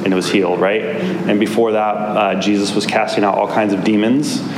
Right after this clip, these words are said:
Um, and then there was John the Baptist, and yeah, so lots of, lots of things happening in, in this story already. Um, and I'm constantly amazed at, um, how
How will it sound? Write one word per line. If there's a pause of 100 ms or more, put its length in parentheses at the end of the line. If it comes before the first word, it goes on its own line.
(120)
Um,
and
then
there
was
John
the
Baptist,
and
yeah,
so
lots
of,
lots
of
things
happening
in,
in
this
story
already.
Um,
and
I'm
constantly
amazed
at,
um, (840)
how